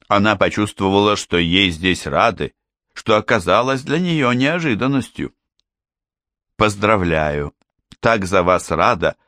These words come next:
От души поздравила она. «Было приятно услышать» что некоторые жизни в Шелтербей повернулись к лучшему. Из шиньона Роуз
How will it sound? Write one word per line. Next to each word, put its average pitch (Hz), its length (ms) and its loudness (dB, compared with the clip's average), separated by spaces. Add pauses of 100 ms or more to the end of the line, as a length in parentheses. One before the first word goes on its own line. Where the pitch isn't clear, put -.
(440)
От 104 180 0
души 127 400 0
поздравила 85 800 0
она. 98 300 0 (500)
«Было 135 380 2
приятно 139 560 -2
услышать» 95 560 -4 (400)
что 113 260 2
некоторые 98 720 2
жизни 95 440 0
в 85 80 -4
Шелтербей 87 760 0 (460)
повернулись 104 680 2
к - 100 -14
лучшему. 101 560 -2 (800)
Из 117 160 2
шиньона 92 800 0
Роуз 98 500 -2